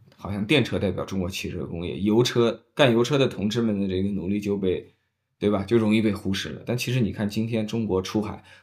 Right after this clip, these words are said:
不光有哪吒这种新势力把电车带出去，三分之二的这个，这个量还是这个油车企业干的嘛，出去的都是油车嘛。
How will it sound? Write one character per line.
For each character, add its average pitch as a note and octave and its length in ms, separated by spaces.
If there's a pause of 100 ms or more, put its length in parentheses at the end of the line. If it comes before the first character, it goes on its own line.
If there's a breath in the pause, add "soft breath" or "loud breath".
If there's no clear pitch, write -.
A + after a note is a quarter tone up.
不 D#3+ 80
光 F#3 180
有 G#2+ 80
哪 G#2 180
吒 A2+ 140
这 - 20
种 A2 160
新 A2+ 220
势 A2+ 120
力 G2+ 80
把 - 120
电 A2+ 200
车 G#2 140
带 F#2+ 140
出 F#2 200
去， G2 280 (440 soft breath)
三 B3 180
分 D4+ 100
之 D4 60
二 D4 160
的 D3 200
这 D#3 180
个， B2+ 240
这 E3+ 160
个 C3+ 100
量 D3+ 240
还 B2 220
是 E3 280
这 B2+ 100
个 A#2+ 100
油 B2 140
车 F#3+ 160
企 C#3 180
业 F#2+ 100
干 A2+ 180
的 F#2+ 60
嘛， - 220
出 F#3 180
去 F#3+ 100
的 C3+ 120
都 C3+ 100
是 C#3 140
油 F#2+ 200
车 A2 240
嘛。 - 180